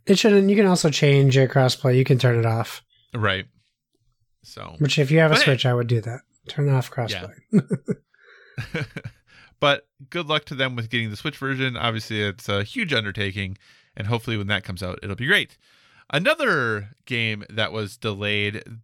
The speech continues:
Speaker 2: but served to make my prediction right
Speaker 1: Mm.
Speaker 2: about something that would happen on Monday last week, Destruction All-Stars, which was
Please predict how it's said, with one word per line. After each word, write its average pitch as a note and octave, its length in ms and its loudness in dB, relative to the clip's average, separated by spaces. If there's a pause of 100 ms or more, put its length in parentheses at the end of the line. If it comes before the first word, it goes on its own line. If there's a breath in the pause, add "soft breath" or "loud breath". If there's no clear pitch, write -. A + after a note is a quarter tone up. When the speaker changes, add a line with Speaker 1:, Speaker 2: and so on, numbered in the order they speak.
Speaker 2:
but - 380 -2 (300)
served F#3 580 -6
to D3+ 100 -12
make D3 280 -2
my D3+ 300 0
prediction F3 720 -4
right E3 280 2
Speaker 1:
Mm. D3+ 240 4
Speaker 2:
about D3 260 2
something E3+ 460 -8
that D#3+ 140 -2
would D#3+ 200 -8
happen D#3+ 340 -2
on D#3 260 -6
Monday D3 400 -2
last G#2 360 -2
week, A2+ 320 -6 (420 soft breath)
Destruction G3 460 -2
All-Stars, A2 720 -2
which A#2+ 160 -10
was A#2+ 180 -10